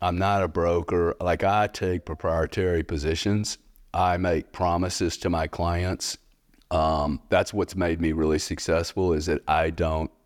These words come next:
deliver anything that I don't put my name behind, and I don't charge anything if my promise doesn't work. So I come with a hundred, one thousand percent money back freaking guarantee,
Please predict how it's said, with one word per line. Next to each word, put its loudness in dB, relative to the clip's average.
deliver 2
anything 2
that 2
I 2
don't 0
put -2
my -4
name 0
behind, 0
and -2
I 4
don't 0
charge 0
anything -4
if -2
my 0
promise 0
doesn't -4
work. -6
So -4
I 2
come 0
with 0
a 0
hundred, 0
one 2
thousand 2
percent -6
money 2
back 0
freaking 0
guarantee, 0